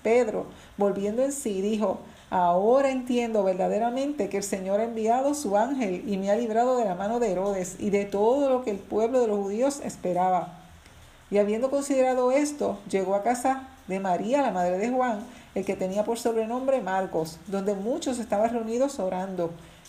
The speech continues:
Cuando llamó Pedro a la puerta del patio, salió a escuchar una muchacha llamada Rode, la cual,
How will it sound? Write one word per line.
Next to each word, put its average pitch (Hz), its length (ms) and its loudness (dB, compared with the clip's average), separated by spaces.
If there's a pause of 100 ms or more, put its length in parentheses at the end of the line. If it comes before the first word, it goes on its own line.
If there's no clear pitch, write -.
Cuando 208 200 0
llamó 208 280 0
Pedro 254 240 4
a - 20 2
la 254 140 0
puerta 247 320 0
del 220 160 0
patio, 247 520 0
salió 185 260 -4
a 196 40 -2
escuchar 226 400 -2
una 226 140 -4
muchacha 214 480 0
llamada 196 440 0
Rode, 190 380 0 (480)
la 190 160 2
cual, 202 440 2